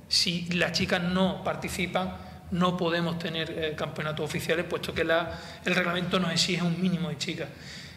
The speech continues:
Vamos a intentar tirar este primer año por este encuentro para ver si da los frutos a, a largo plazo y conseguimos que la chica puntúe.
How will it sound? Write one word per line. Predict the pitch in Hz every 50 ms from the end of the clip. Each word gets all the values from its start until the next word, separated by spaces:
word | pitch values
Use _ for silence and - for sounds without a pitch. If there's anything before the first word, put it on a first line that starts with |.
| - - - -
Vamos | 180 190 196 202 196
a | 202
intentar | 196 - 196 190 185 - 202 190 190 - -
tirar | 202 180 185 180 185
este | 180 - - 196 180
primer | - - - 190 185 185 180 180
año | 190 196 190 185 185 180
por | - 165 160
este | 165 165 - 175
encuentro | 170 165 165 175 180 180 175 175 220 214 214 214 -
para | 175 147 147 147
ver | 143 151 139
si | - 196
da | 160 165 160
los | 160 151 -
frutos | - - 165 170 175 165 - 160 156 151
a, | 151 147 151 156 160
a | 160
largo | 160 160 165 156 160 151 -
plazo | 160 151 147 - - 170
y | 165
conseguimos | 170 160 151 - 165 147 156 151 151 151
que | 156 147
la | 143 147
chica | - - 165 147 - 156 147 143 147 - - - - - - - - - - -
puntúe. | - 170 170 - 220 208 180 - -